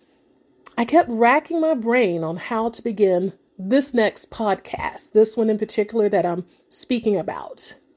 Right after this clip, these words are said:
And so since I'm feeling a bit better now,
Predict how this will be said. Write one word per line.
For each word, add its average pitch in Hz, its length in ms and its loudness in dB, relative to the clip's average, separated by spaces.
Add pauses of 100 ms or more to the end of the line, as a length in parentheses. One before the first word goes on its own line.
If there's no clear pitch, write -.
(840)
And 302 140 6
so 339 160 2
since 302 260 0
I'm 254 140 0
feeling 381 320 2
a 226 60 2
bit 208 320 2
better 262 260 4
now, 165 480 -4